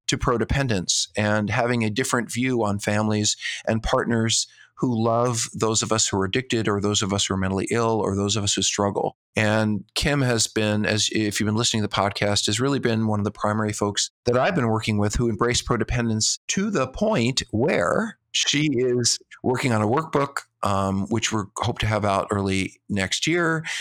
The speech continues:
She is working on, uh, all of her groups and activities in her treatment center are now focused on prodependence. And so one of the reasons I wanted to bring Kim back is because she's really using a very different model than we've had before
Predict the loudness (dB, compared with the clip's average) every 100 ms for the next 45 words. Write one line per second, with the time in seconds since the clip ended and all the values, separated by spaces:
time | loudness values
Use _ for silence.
0 | -6 -2 0 0 0 0 0 0 0 -2
1 | 0 0 0 0 0 0 -2 -2 -2 0
2 | 0 0 0 2 0 -2 -2 0 -2 0
3 | -2 0 0 -2 -2 -2 0 0 0 0
4 | 0 -2 -2 -2 0 0 0 0 0 0
5 | 0 -2 -2 -2 0 -2 -2 -2 0 0
6 | -2 -2 0 0 0 -2 -2 0 2 2
7 | 0 -6 _ 0 2 2 2 2 2 2
8 | 2 2 0 0 0 0 2 2 2 0
9 | -2 -2 0 0 0 -2 -2 0 0 0
10 | 0 0 0 0 -2 -4 -2 0 2 0
11 | 2 2 2 0 0 0 0 -2 -2 -2
12 | -2 -2 0 2 2 0 -2 -2 0 0
13 | -2 -2 -2 0 -4 -4 -2 -2 -4